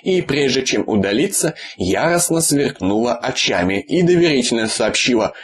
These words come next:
Йорану Зайке, что если он дружит с негодяем Димсу со школьных времён и до сих пор не убил его, значит, он обладает божественным терпением и такой же мудростью, хотя лучше бы он был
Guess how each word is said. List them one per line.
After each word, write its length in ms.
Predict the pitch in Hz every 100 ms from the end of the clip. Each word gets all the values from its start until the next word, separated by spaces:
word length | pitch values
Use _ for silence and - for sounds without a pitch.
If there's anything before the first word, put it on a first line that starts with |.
| -
Йорану 640 | 107 117 113 98 92 90
Зайке, 600 | 87 82 104 165 - 220 - -
что 200 | - 143
если 220 | 123 123
он 160 | 120
дружит 380 | 117 123 101 101
с 80 | -
негодяем 640 | 107 107 113 104 92 95
Димсу 420 | 90 127 196 208
со 160 | 196 190
школьных 480 | - 165 156 143 156
времён 360 | 147 147 139
и 120 | - 170
до 140 | 107
сих 240 | - 87
пор 260 | - 117 101 - 117
не 220 | 113 104
убил 400 | 87 87 139 180
его, 340 | 190 190 190 - -
значит, 400 | 92 127 165 143
он 160 | 95
обладает 540 | 131 131 131 127 123 123 -
божественным 640 | 117 123 110 98 95 92
терпением 600 | 85 90 - 107 165 190
и 160 | - 185
такой 340 | 147 104 113
же 220 | 139 147 -
мудростью, 680 | 131 110 87 90 - 90 -
хотя 320 | 107 - 151
лучше 320 | 220 226 185
бы 80 | 185
он 200 | 180 160
был 200 | 160